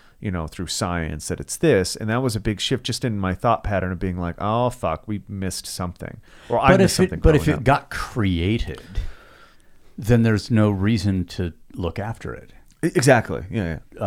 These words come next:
Speaker 2: Um,
Speaker 1: Somebody else will take care of it.
Speaker 2: yeah, somebody else will shake the Etch-a-Sketch and
Speaker 1: Yeah.
Speaker 2: it'll all go back to zero.
Speaker 1: And, and, I, and the,
Speaker 2: And
Speaker 1: the, you know, the four hundred pound guy with six kids who he created functionally isn't thinking that he is part of it. He's just here temporarily. And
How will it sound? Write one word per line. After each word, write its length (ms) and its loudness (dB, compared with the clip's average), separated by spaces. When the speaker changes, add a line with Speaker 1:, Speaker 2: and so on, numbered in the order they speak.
Speaker 2:
Um, 300 -4
Speaker 1:
Somebody 260 0
else 120 0
will 80 -6
take 160 -6
care 140 -8
of 80 -6
it. 40 2
Speaker 2:
yeah, 160 4
somebody 300 2
else 140 2
will 80 -4
shake 300 -4
the 120 -4
Etch-a-Sketch 520 -10
and 240 -14
Speaker 1:
Yeah. 160 -2
Speaker 2:
it'll 160 -2
all 80 -2
go 80 -4
back 200 -10
to 100 -12
zero. 360 -12
Speaker 1:
And, 140 8
and, 140 6
I, 80 4
and 200 4
the, 160 6
Speaker 2:
And 140 -6
Speaker 1:
the, 80 4
you 80 4
know, 120 2
the 80 -2
four 180 -2
hundred 160 0
pound 220 2
guy 220 4
with 160 -2
six 320 -2
kids 420 0
who 120 0
he 180 -4
created 880 0
functionally 720 -2
isn't 240 -2
thinking 760 -4
that 140 -4
he 200 -6
is 120 -4
part 380 -2
of 120 -4
it. 200 -8
He's 200 -4
just 240 -8
here 200 0
temporarily. 800 -2
And 240 -4